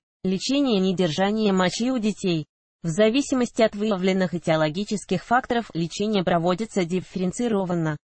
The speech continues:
При врожденных пороках развития мочевыводящих путей выполняется их хирургическая коррекция, пластика уретры, сфинктеропластика.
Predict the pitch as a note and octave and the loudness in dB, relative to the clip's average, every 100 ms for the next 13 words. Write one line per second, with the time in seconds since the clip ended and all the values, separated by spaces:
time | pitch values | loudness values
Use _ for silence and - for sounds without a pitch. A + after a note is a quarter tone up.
0 | _ - F#3 F3 F3+ E3+ F3 F3+ F3 G#3+ | _ -4 -2 0 -2 -2 -2 -2 0 2
1 | G#3+ G3 F#3+ F#3 E3+ D#3 B3 C#4+ F3 E3+ | 2 2 -2 0 0 0 -2 -2 -2 -2
2 | E3+ F3+ F#3+ F3+ F#3 F3+ F3 F3+ - A3 | -4 -4 -2 2 2 2 -2 -4 -4 -6
3 | - G#3 F#3 F3 F#3+ G3+ C4+ C#4 A3 F#3+ | 0 2 2 2 2 2 0 0 -2 -2
4 | - F3+ E3 C#3+ F#3 A3+ G#3+ G3 F#3 F3 | -2 -2 -2 -2 -6 -4 -4 -4 0 0
5 | G3 - - E3+ A3+ C#4 - - G#3 G#3 | -2 -4 -4 -2 0 0 -2 -2 0 2
6 | G3+ C4 G3+ F3 - - D#3+ D3+ F#3+ E3+ | 0 0 0 -2 -6 -4 -4 0 0 0
7 | F3 E3+ E3 - - | 2 0 0 -6 -10